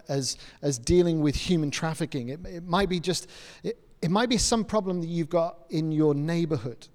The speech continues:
It might be something that, that is, pops up in your workplace that you know constantly comes around as an issue or a problem. Actually, where is that thing that irritates you so much that you're like,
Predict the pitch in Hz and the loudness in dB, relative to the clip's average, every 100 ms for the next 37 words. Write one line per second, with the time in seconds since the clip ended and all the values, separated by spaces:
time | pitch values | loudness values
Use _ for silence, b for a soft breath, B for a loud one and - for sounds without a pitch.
0 | - 156 175 190 165 - 190 170 175 160 | -8 -6 -4 -4 -4 -2 -4 -2 -4 -6
1 | B - 160 175 160 165 175 165 139 147 | B -6 -4 -4 -2 -4 0 0 0 0
2 | - 202 - 190 175 147 147 156 180 185 | 0 0 -2 -2 -2 0 2 4 4 2
3 | 160 139 123 165 160 151 151 147 B B | -6 -6 -6 -6 -4 -4 -2 -4 B B
4 | - 190 190 - 170 147 170 147 151 160 | -6 -2 -2 -2 -4 -4 -4 -2 -2 -2
5 | 147 131 135 175 175 - 151 135 - 165 | -4 -6 -6 -6 -4 -2 -2 -4 -6 -6
6 | 139 123 B B - 214 - 190 B B | -6 -10 B B -10 -8 -4 -6 B B
7 | 135 196 262 226 208 - 220 196 - 220 | -2 0 2 0 -2 0 0 0 -2 -2
8 | 226 220 - 147 - - 127 123 131 - | 0 0 -2 -8 -8 -10 -8 -8 -6 -4
9 | 190 185 180 170 170 160 147 147 147 | -2 -2 -2 -4 -6 -6 -4 -2 -4